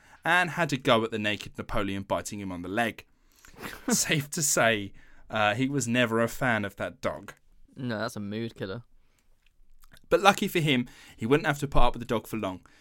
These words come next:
Speaker 1: Two days after their wedding, Napoleon had to get back to his duties as general of the French army of Italy and went off to war. Now, that's about as much of their relationship as we're gonna look into. There will be mentions of her here and there, but it, unlike the film, this is not a gossip magazine.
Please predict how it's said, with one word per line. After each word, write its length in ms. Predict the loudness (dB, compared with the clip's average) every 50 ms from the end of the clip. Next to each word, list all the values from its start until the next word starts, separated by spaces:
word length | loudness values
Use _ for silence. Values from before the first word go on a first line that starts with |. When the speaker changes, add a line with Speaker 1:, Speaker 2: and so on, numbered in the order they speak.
| _ _
Speaker 1:
Two 200 | -2 0 0 0 2
days 240 | 0 0 -2 0 2
after 300 | 4 4 4 4 2 0
their 140 | 0 0 0
wedding, 340 | 2 0 0 0 0 -2 -4
Napoleon 440 | -4 -4 -2 0 0 0 0 0 -2
had 160 | -2 -4 -4
to 80 | -6 -4
get 240 | -2 0 0 0 2
back 200 | 0 0 0 -2
to 100 | -8 -10
his 160 | -10 -10 -10 -8
duties 460 | -6 -4 -4 -4 -4 -6 -6 -6 -6
as 220 | -6 -8 -8 -8 -4
general 420 | 0 2 2 2 2 -2 -4 -6
of 120 | -8 -10 -10
the 60 | -10
French 380 | -8 -4 -2 -2 -2 -2 -4 -4 -2
army 280 | -2 0 0 -2 -4 -6
of 100 | -6 -6
Italy 420 | -8 -8 -6 -6 -6 -6 -6 -6 -8
and 100 | -10 -10 -6 -6
went 160 | -6 -6 -6 -8
off 200 | -10 -10 -10 -12
to 100 | -16 -14
war. 360 | -10 -8 -6 -6 -6 -8 -10 -16 _ _ _ _ _ _ _ -20 -20 -20 -20 -20 -20 -8 2
Now, 200 | 4 6 6 6
that's 220 | 6 4 2 4
about 220 | 4 4 4 4 2
as 80 | 2 0
much 260 | 2 0 0 0 -4
of 80 | -4
their 140 | -2 0 0
relationship 560 | 2 2 0 0 0 -4 -6 -8 -10 -10 -10
as 100 | -10 -8
we're 80 | -8 -8
gonna 200 | -6 -6 -6 -4
look 220 | -4 -4 -4 -4 -4
into. 340 | -6 -6 -4 -4 -4 -6 -4
There 140 | -4 -2 0
will 140 | 0 0 0
be 100 | 0 2
mentions 580 | 2 4 2 2 0 -4 -4 -4 -4 -4 -4
of 140 | -6 -8 -6
her 240 | -4 -2 0 0 0
here 260 | -2 -4 -4 -4 -4
and 160 | -6 -4 0
there, 200 | 2 2 2 2
but 140 | 0 -2 -4
it, 60 | -6 -8 -14 -20 -20 -20 -14 -2 0
unlike 380 | 2 2 2 2 -2 -2 -6
the 60 | -10 -8
film, 260 | -4 -4 -2 -2 -2
this 120 | -4 -4
is 120 | -6 -6 -6
not 160 | -6 -6 -8
a 40 | -4
gossip 380 | -4 -4 -2 -2 -4 -6 -4
magazine. 540 | -4 -4 -4 -4 -4 -4 -4 -6 -6 -8 -10